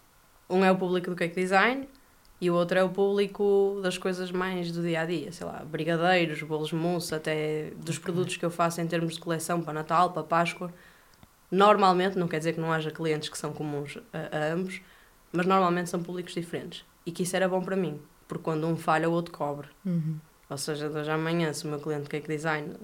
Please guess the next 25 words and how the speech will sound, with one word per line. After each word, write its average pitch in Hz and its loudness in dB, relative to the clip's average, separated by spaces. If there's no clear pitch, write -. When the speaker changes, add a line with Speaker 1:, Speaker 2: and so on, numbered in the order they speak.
Speaker 1:
pronto, 214 -12
se - -8
os 143 -4
bolos 147 -2
decorados 160 -2
deixam 160 -2
de 156 -6
ser 165 0
moda, 165 4
se 147 -4
esse 160 -4
público 165 -2
Speaker 2:
Sim. 190 -6
Speaker 1:
vai 160 0
à 170 2
vida, 180 -2
eu 175 2
consigo 175 -2
redirecionar, 180 0
orientar-me 160 -2
para 170 -6
o 170 -2
tipo 170 -8
de - -20
pessoas. 202 -4